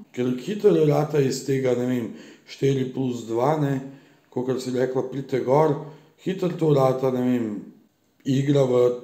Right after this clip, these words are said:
tej količini, pač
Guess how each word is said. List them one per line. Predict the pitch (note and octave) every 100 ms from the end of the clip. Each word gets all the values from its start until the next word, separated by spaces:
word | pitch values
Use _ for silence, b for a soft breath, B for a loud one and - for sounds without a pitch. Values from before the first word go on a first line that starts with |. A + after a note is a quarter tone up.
| - _
tej | C#3 C#3
količini, | - C3 B2+ - C#3 D3 C3+ B2 A#2 G2+ - F#2+ F#2+ - - _ -
pač | A#2+ -